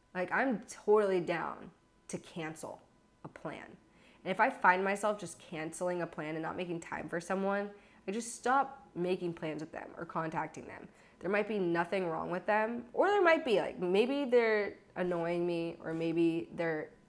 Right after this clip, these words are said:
kind of being gossipy and talking about people too much for me. But sometimes I just maybe am not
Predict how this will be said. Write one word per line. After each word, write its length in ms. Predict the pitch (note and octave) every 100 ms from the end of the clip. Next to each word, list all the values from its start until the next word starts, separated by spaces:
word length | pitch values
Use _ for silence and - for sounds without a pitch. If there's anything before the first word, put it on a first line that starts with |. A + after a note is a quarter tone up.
| -
kind 280 | - D#3+
of 60 | D#3
being 220 | D#3+ D#3+
gossipy 760 | E3 - D#3+ E3 D#3+ D#3 E3 -
and 80 | D#3+
talking 400 | D#3 E3+ E3 D#3+
about 220 | E3 D#3+
people 440 | - D#3+ D#3+ D#3+
too 180 | E3 -
much 300 | E3 D#3 D#3+
for 160 | - E3+
me. 340 | E3+ E3 E3 - - - - - _ _
But 340 | - A3 G#3 -
sometimes 600 | - G#3 A3 C4 C#4 A#3+
I 160 | - G3
just 440 | G3 G3+ - - - _ -
maybe 320 | F#3+ F#3+ G3 A3+
am 100 | G3+
not 380 | F3 F3+ F3+